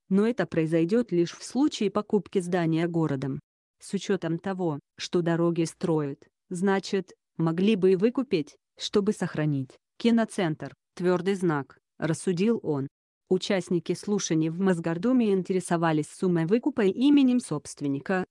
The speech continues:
но эти данные господин Соловей не раскрыл, лишь отметив: «Ситуация на рынке недвижимости меняется постоянно. Нет смысла оценивать стоимость в ситуации, когда нет покупателя».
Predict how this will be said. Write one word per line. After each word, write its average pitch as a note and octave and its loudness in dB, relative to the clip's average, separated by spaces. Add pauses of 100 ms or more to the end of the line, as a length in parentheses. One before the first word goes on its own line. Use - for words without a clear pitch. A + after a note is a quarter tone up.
(140)
но F#3+ 2
эти G3+ 0
данные G3 4
господин E3+ 0
Соловей E3 0
не E3+ 2
раскрыл, F3 -4 (200)
лишь F3 -2
отметив: D#3+ -2 (320)
«Ситуация D#3 -2
на E3 0
рынке E3 0
недвижимости F3 2
меняется D#3+ -2
постоянно. D#3 -2 (420)
Нет F#3+ 4
смысла F#3+ 2
оценивать F3 2
стоимость G#3 0
в - -16
ситуации, D#3+ -4 (200)
когда E3+ 0
нет D#3 0
покупателя». C#3+ -6